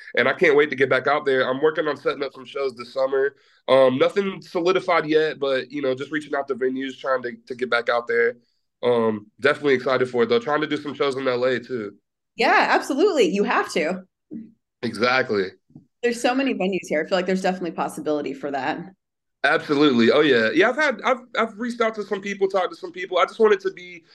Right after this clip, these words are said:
Speaker 1: the right type of shows.
Speaker 2: Sure.
Speaker 1: I'm trying to get farther away from, like, you know, branding myself as a rap artist. And I just want people to
Speaker 2: Yeah.
Speaker 1: know that, like, I'm,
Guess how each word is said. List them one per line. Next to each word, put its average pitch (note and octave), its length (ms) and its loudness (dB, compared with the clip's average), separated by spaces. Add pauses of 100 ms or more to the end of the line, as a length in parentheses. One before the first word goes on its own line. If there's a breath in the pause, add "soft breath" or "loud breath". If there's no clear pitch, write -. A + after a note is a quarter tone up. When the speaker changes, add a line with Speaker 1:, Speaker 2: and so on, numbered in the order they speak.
(120)
Speaker 1:
the D3+ 80 4
right D#3 260 4
type D#3+ 240 0
of D#3 80 -4
shows. D3 520 2 (240 soft breath)
Speaker 2:
Sure. C#4+ 100 4
Speaker 1:
I'm F#3 80 6
trying F#3 300 2
to F3 100 -2
get D#3+ 320 -2
farther E3 440 0
away D3 280 0
from, D3 240 -8
like, B2+ 360 -4
you D3+ 120 -4
know, C3+ 160 0
branding C#3+ 280 -4
myself C3+ 360 -6
as A#2+ 80 -16
a A#2 60 -2
rap B2 320 -4
artist. C3 340 2
And C3+ 80 -10
I C#3+ 60 0
just D3+ 100 -10
want E3 140 -10
people D3+ 220 -6
to B2+ 60 -2
Speaker 2:
Yeah. D#3+ 60 2
Speaker 1:
know C3 160 4
that, B2 140 -6
like, A#2+ 240 0
I'm, B2 320 -4